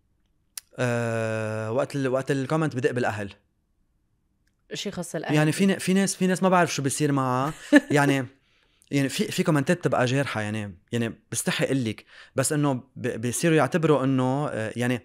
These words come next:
Speaker 1: يعني بما معناه إنه يا ريت أهلك ما خلفوك. وهالقد قاعد على قلبك لو خيي، أنا إذا عم غني، خي، عمول سكيب، ما تسمع الأغنية خيي، ما حدا جابرك.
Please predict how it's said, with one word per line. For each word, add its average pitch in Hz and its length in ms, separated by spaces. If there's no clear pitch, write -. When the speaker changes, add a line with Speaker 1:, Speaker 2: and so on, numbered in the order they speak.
Speaker 1:
يعني 143 120
بما 160 180
معناه 156 460
إنه 143 120
يا 135 100
ريت 175 380
أهلك 170 320
ما 156 60
خلفوك. 123 580
وهالقد 180 460
قاعد 190 280
على 139 100
قلبك 175 260
لو 139 60
خيي، 160 420
أنا 147 140
إذا 135 120
عم 127 140
غني، 151 220
خي، 165 160
عمول 170 320
سكيب، 240 280
ما 190 60
تسمع 214 380
الأغنية 202 360
خيي، 196 240
ما 190 80
حدا 202 180
جابرك. 196 520